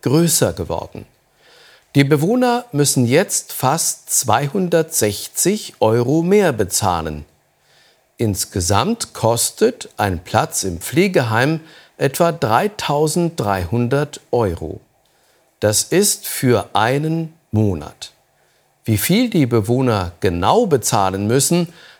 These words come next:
das ist in den Bundesländern unterschiedlich. Am teuersten ist es in Bremen am günstigsten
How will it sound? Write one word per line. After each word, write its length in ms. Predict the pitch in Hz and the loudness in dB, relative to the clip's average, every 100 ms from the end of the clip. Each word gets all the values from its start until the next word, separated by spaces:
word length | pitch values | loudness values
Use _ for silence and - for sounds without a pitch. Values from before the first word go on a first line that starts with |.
| - | -6
das 280 | 160 175 196 | -2 -2 -2
ist 400 | 202 196 - 170 | -2 -2 -4 -2
in 180 | 156 | 0
den 260 | 131 120 104 | 2 0 2
Bundesländern 960 | 147 196 180 160 147 139 143 139 139 131 - | 0 0 0 0 -2 -2 0 0 0 -2 0
unterschiedlich. 1080 | 180 131 98 85 - 85 - - - - _ _ _ _ | 0 2 0 -4 -6 -10 -10 -14 -14 -20 _ _ _ _
Am 240 | 180 78 - | -6 -6 -8
teuersten 720 | - 156 185 190 - - 175 170 - - _ | 0 2 2 2 0 0 0 -2 -18 -20 _
ist 260 | 135 117 - | -2 -2 -2
es 160 | 104 | -4
in 300 | 107 98 85 | -4 -6 -6
Bremen 680 | - 101 165 185 123 165 156 - _ _ _ | -4 0 2 2 2 0 -4 -16 _ _ _
am 240 | 104 85 85 | -4 -2 2
günstigsten 920 | 127 175 - 107 95 - 139 175 | 2 2 -2 -4 -4 -2 0 -2